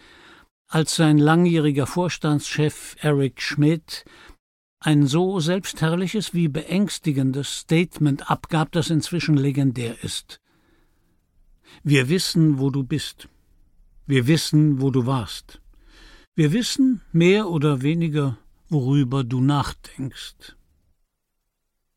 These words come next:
Der Traum eines jeden Geheimdienstsechefs,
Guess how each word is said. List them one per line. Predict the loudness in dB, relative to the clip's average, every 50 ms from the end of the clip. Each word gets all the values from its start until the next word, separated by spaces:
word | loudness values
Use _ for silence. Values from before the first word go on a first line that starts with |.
| _ _ _ _ _ _ _ _ _ _ -20 -20 -20 -20 -12 -6
Der | -6 -6
Traum | -2 -2 -2 0 0 0
eines | 0 -2 -2 -2
jeden | -2 -2 -2 0 0 0
Geheimdienstsechefs, | 0 0 -2 -2 -4 -6 -6 -8 -8 -8 -8 -8 -10 -10 -10 -10 -10 -10 -10 -12 -14 -14 -16